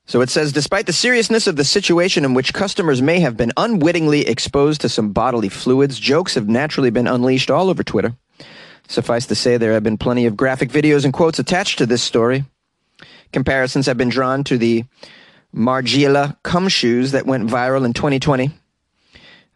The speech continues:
Um, I have no idea what the Margiela cum shoes are.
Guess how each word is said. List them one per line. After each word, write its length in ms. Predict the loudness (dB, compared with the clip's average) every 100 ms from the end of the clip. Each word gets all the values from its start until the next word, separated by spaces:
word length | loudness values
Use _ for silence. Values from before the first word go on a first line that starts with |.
| -14
Um, 220 | -12 -10 -4
I 80 | -2
have 100 | 0
no 160 | 0
idea 240 | 0 0 0
what 140 | 0
the 60 | 0
Margiela 640 | 0 0 0 0 0 -4
cum 240 | -4 -2
shoes 480 | -2 0 0 0 -4
are. 360 | -2 -2 -2